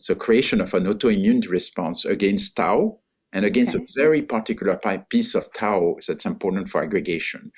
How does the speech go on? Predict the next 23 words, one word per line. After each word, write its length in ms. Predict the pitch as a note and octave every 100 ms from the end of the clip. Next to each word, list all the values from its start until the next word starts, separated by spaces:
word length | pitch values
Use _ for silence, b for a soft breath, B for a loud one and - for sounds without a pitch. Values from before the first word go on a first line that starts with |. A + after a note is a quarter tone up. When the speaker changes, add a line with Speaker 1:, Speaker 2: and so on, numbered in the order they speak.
| B B B
Speaker 1:
So 140 | G#2+
my 200 | F#2 A#2+
hypothesis 760 | C#3 A2 G#2+ G#2 - F2 E2+ -
is 120 | D#2
that 180 | E2+ -
when 160 | G2+ G#2+
you 100 | G#2
have 160 | G#2+
this 180 | F#2 -
particular 500 | - E2+ - - F2
H 220 | E2+ D#2+ F2
L 80 |
A, 80 | G2
you 180 | C3 A2+
develop 340 | G2 F#2+ G#2+
an 100 | F2+
autoimmune 580 | F2+ A#2 C3+ A2 A2+ F3
disease 460 | C3+ A2 - F2 E2+
against 460 | E2+ G2 E2 -
tau, 440 | - A2 E2+ C2 - b b b b b b -
which 240 | G#2+ G#2+
actually 380 | A2+ - C3+ G#2
reduce 880 | E2+ F#2+ G2 A2 D3+ D3+ - -